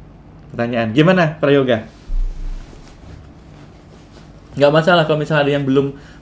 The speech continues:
puas itu ngomong, langsung aja. Kita bisa, bisa, istilahnya bisa saling, eh, tukar pikiran, gitu kan ya. Berdasarkan pengalaman Anda, berdasarkan pengalaman saya, gitu, kita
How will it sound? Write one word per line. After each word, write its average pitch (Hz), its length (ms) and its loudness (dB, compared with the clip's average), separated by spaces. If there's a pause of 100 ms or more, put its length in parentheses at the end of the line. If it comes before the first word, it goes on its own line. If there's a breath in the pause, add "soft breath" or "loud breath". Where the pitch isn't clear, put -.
puas 160 320 2
itu 185 320 2
ngomong, 143 400 -2
langsung 127 320 -8
aja. 131 240 0
Kita 143 320 2
bisa, 117 400 -6 (560 loud breath)
bisa, 113 400 -6
istilahnya 123 480 -6
bisa 107 640 -6
saling, 110 640 -8 (880 loud breath)
eh, 107 480 -2
tukar 123 240 -2
pikiran, 113 480 -4 (240)
gitu 110 160 -12
kan 101 160 -8
ya. 101 160 -8 (920 loud breath)
Berdasarkan 110 480 -4
pengalaman 110 480 -6
Anda, 117 560 -4
berdasarkan 107 720 -2
pengalaman 107 400 -8
saya, 117 720 -8
gitu, 117 160 -6
kita 135 320 -6